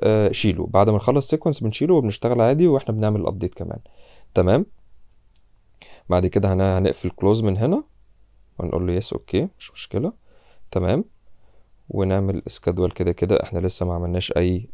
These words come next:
آه، تغيير على الجدول الزمني لحد دلوقتي. تمام؟ بعد كده نيجي هنا تحت على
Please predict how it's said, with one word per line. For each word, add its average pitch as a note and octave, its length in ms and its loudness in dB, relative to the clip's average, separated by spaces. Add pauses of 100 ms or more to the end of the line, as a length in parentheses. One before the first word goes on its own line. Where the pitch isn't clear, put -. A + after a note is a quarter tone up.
آه، F2+ 240 -2
تغيير F#2+ 420 0
على F2 140 -4
الجدول E2 300 -4
الزمني F2 400 -6
لحد F2 260 -6
دلوقتي. - 420 -8 (380)
تمام؟ G#2 320 2 (1400)
بعد A2 220 6
كده B2+ 240 4
نيجي B2+ 260 4
هنا B2 200 4
تحت - 300 2
على A2+ 380 6